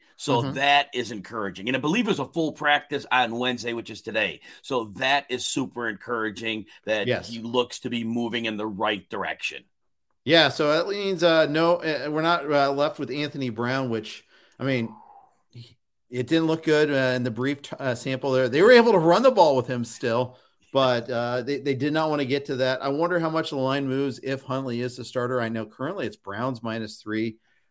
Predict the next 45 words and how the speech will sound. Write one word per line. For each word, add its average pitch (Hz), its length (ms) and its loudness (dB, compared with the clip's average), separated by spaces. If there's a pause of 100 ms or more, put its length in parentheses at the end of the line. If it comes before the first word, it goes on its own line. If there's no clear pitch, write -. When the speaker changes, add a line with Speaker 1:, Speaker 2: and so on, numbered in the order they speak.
(180)
Speaker 2:
Honestly, 160 400 2
I, 139 140 2 (100)
I, 165 280 2
I'm 151 160 0
on 180 160 2
the 147 80 -2
Ravens 139 420 -2
side 143 200 0
of 139 80 0
that 143 180 -2
just 123 120 -12
'cause 120 140 -6
I 117 60 -6
think 123 180 -6
the 110 60 -8
Browns 110 400 -6
are 110 80 -2
dysfunctional 110 640 -8
in 107 60 -6
their 98 200 -8
own 127 180 2
right. 98 320 -2 (300)
They 117 120 4
play 220 280 6
on 196 160 8
Saturday, 160 640 4
so 139 160 -2
we 113 80 0
have 113 140 -2
one 127 180 -2
less 139 220 -2
day 135 180 0
to 127 80 -4
get 117 160 -4
ready 120 220 -4
for 131 140 -12
that 123 200 -2
game. 131 300 -4 (420)
Uh, 139 240 6
what 180 260 2
say 214 140 4
you 165 220 6
about 107 260 -4
that 101 220 -8
matchup? 87 320 -18